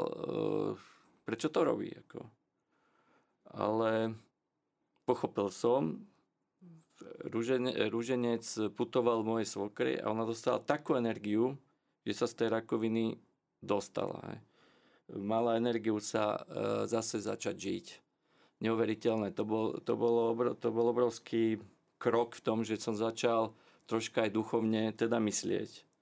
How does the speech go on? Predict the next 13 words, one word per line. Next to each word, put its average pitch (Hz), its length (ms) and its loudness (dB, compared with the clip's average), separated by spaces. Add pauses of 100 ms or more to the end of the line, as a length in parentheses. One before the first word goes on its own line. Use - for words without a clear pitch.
(800)
A, 104 480 2
e, 110 640 2
táto 120 320 2
téma 117 400 2
ma 110 320 0 (240)
naozaj, 107 640 2 (1400)
mm, 104 560 -2
oslobodila 107 800 2 (240)
od, 101 240 2
by 104 160 -6
som 107 160 -4
povedal, 104 560 2 (1400)
takých - 560 -4